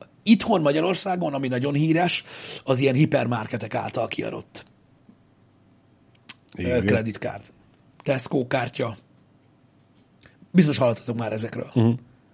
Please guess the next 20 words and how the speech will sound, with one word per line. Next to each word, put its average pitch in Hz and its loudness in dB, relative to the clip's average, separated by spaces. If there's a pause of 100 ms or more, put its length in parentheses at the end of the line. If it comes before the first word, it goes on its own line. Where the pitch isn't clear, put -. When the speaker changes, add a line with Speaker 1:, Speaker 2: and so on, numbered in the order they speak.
(180)
Speaker 2:
Én 107 -2
még 104 2
nem. 101 -2 (220)
Speaker 1:
Ami 233 2
azt 143 -2
mondja, 123 -2
hogy 113 -4
izé, 131 -2
tudod, 113 -6 (680)
te-, 160 0
mert 156 2
van 156 4
ilyen 123 -4
Tesco-s 160 4
Speaker 2:
Aha. 175 4
Speaker 1:
hitelkártya, 135 -4 (200)
tudod, 151 0
és 127 -2
ez 123 -4
a, 117 -4